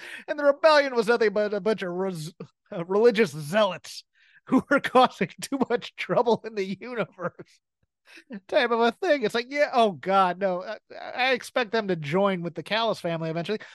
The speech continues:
but half of this promo, I'm thinking that back there going, "Jericho is playing this so heelish. I almost expect him to join the <laughs> Callis family after almost being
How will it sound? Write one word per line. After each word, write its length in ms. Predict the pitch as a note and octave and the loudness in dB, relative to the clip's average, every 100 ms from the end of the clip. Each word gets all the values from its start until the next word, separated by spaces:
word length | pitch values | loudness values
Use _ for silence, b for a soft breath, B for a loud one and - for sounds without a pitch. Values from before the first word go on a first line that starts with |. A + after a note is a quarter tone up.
| B | B
but 160 | - A#3+ | -6 -4
half 260 | F3+ D4 D#4+ | -2 0 0
of 60 | |
this 180 | C#4 G#3+ | 0 0
promo, 460 | - A3 G#3+ G#3+ G#3 | -2 -2 0 0 -4
I'm 100 | G3+ | -6
thinking 340 | - B3+ B3+ | -10 -10 -8
that 160 | A#3+ A#3 | -8 -4
back 200 | G3 F3+ | -4 -2
there 120 | G3 | -4
going, 240 | F#3+ G3 F#3+ b b b | -2 -2 -4 b b b
"Jericho 480 | - D#4 A4+ - C4 | -8 -2 -2 2 2
is 120 | F#3+ | 2
playing 440 | - - C4 B3+ G#3+ | 0 -6 -4 -4 -6
this 160 | F#3 | -6
so 360 | - - A#3 B3 | -8 -4 -2 -2
heelish. 520 | - A3 B3 G3 - - | -4 -2 0 0 0 -4
I 140 | C4 | -4
almost 280 | E4+ A#3 F#3 | -2 -2 -4
expect 420 | F3+ - G#3+ - | -6 -6 -8 -8
him 540 | D#3 _ F#3+ B3 A#3+ F3+ | -18 _ 0 0 0 -4
to 80 | |
join 320 | E3+ F#3+ G3 D3+ | -2 -2 -2 -4
the 80 | |
<laughs> 140 | G3+ - | -6 -2
Callis 340 | G3+ F#3 G#3 | 2 2 2
family 400 | - A3+ A3+ A#3+ A#3 B B | -2 -2 -2 -4 -8 B B
after 280 | D4+ D#4 C#4+ | -2 0 4
almost 360 | D4 D4 C#4+ A3 | 4 4 2 0
being 360 | D#4 D4+ D4+ | -6 -10 -14